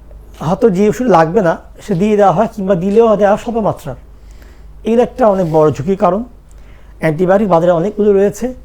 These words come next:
অনেক মাত্রা রয়েছে, কিন্তু যথেচ্ছ ব্যবহার করার কারণে এখন খুব কম স-, কম, আহ, মাত্রা অ্যান্টিবায়োটিক দিয়ে লাভ হয় না, খুব উচ্চ মাত্রা অ্যান্টিবায়োটিক লেগে যায়। এবং একসময় এমন আমরা রোগী পাই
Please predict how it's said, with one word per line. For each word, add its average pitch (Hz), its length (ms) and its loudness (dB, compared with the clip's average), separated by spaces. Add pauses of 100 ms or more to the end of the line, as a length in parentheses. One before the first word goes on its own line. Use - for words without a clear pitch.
(140)
অনেক 254 160 -2
মাত্রা 180 280 0
রয়েছে, 139 380 -2 (640)
কিন্তু 208 600 -2
যথেচ্ছ 233 340 -2
ব্যবহার 202 300 2
করার 208 240 0
কারণে 196 380 0
এখন 185 520 -4 (400)
খুব 233 120 -10 (100)
কম 220 240 2
স-, 214 240 -2 (100)
কম, 233 520 0
আহ, 190 100 -2
মাত্রা 190 380 -2
অ্যান্টিবায়োটিক 180 420 -2
দিয়ে 190 180 -2
লাভ 160 220 0
হয় 156 200 -4
না, 120 160 -8 (460)
খুব 240 180 -2
উচ্চ 233 180 -4
মাত্রা 202 240 -2
অ্যান্টিবায়োটিক 180 600 -2 (100)
লেগে 170 300 0
যায়। 135 300 -2 (880)
এবং 233 120 -2
একসময় 202 280 -2
এমন 202 240 -2
আমরা 240 200 0
রোগী 190 220 0
পাই 147 440 -2